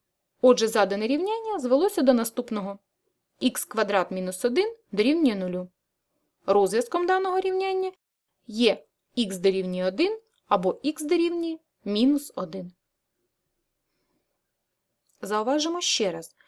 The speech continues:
що абсциси точок перетину графіків ми знайшли не з рисунка, а з умови, що ціла частина від косінус х дорівнює нулю. На цьому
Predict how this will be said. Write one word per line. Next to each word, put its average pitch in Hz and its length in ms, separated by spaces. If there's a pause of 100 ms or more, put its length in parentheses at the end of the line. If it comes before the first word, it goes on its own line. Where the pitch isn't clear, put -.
(160)
що - 260
абсциси - 520
точок 190 320
перетину 180 440
графіків 196 560 (440)
ми 202 300
знайшли 269 680
не 202 280
з 226 80
рисунка, 190 600 (1080)
а 202 140
з 180 100
умови, 202 480
що - 220
ціла 208 300
частина 185 520
від 170 120
косінус 165 560
х - 320 (220)
дорівнює 185 520
нулю. 170 300 (2000)
На 208 180
цьому 370 460